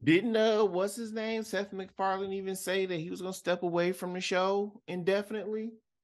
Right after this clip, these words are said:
Because of the strike?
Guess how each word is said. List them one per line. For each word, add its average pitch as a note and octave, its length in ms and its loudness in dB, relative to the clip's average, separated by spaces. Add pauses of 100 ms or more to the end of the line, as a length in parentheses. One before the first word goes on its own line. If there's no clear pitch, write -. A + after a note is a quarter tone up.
(1900)
Because D3+ 400 2
of F3+ 60 -8
the F#3+ 80 -6
strike? G3+ 500 -8